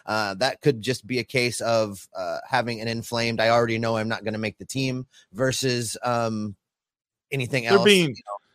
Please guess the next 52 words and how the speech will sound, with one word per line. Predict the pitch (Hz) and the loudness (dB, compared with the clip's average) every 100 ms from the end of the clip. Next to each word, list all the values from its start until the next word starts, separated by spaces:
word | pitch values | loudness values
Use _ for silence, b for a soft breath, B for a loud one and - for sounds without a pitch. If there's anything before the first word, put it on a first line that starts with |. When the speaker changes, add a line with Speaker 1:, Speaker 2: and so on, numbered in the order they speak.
| _ | _
Speaker 2:
yeah, | 151 139 | 0 2
they're | 170 | 4
being, | 208 190 160 117 _ _ _ _ | 2 2 0 -4 _ _ _ _
you | 156 | -4
know, | 98 87 85 | -2 -4 -10
proactive | - 127 104 104 107 - 113 113 | 0 4 6 6 4 2 4 4
and | 110 | 2
a | 110 | 0
little | 110 113 | 2 4
bit | 120 | 2
cautious | - 104 101 - 107 | 2 2 4 2 0
with | 117 107 | -2 -4
a | |
back | 101 104 104 | -2 -2 -2
injury. | 110 107 104 107 | -4 -4 -2 -2
But | 107 | -2
to | 104 | -2
be | 113 | 0
honest | 113 117 113 | 2 2 0
with | 117 | -2
you, | 117 | 0
he's | 113 | -2
got | 113 131 120 | 6 8 8
options, | 123 127 - 104 113 - - | 6 4 -4 -6 -6 -8 -4
and | 123 | -2
the | 117 | 4
Reds | 120 113 | 4 6
have | 127 110 - | 4 2 -4
plenty | - 127 120 120 | -2 0 2 2
of | 113 | 0
left-handed. | 110 113 - 117 107 104 | 2 0 0 -4 0 -2
Speaker 1:
Yep. | 101 110 B B | -4 -12 B B
Speaker 2:
I | 151 170 | 6 10
love | 143 139 | 10 8
saying | 113 131 120 | 6 2 2
that, | 98 95 | -2 -6
by | 98 | -6
the | 92 | -4
way. | 104 | -2
They | 143 | 4
have | 135 131 | 4 4
plenty | - 160 151 | 4 4 6
of | 131 113 | 4 6
left-handed | 123 - 117 110 | 2 4 -2 2
options | 113 104 113 | 0 0 -2
out | 110 | -2
of | 104 98 | -2 -2
the | |
bullpen | 110 131 98 90 | -4 -6 -14 -16
now. | 92 101 b b b | -16 -18 b b b
So | - - 120 113 104 | -6 2 4 4 2
he, | 98 127 110 101 | 2 2 2 -8